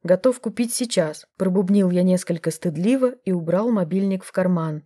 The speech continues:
«Пойдемте». Работорговец повел меня по рядам. Первыми стояли трое юношей, совсем молодые, только-только шестнадцати лет. У одного отсутствовала кисть правой руки.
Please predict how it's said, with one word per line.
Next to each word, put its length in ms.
«Пойдемте». 680
Работорговец 800
повел 400
меня 300
по 120
рядам. 520
Первыми 460
стояли 540
трое 340
юношей, 800
совсем 420
молодые, 720
только-только 640
шестнадцати 640
лет. 360
У 120
одного 460
отсутствовала 680
кисть 320
правой 400
руки. 460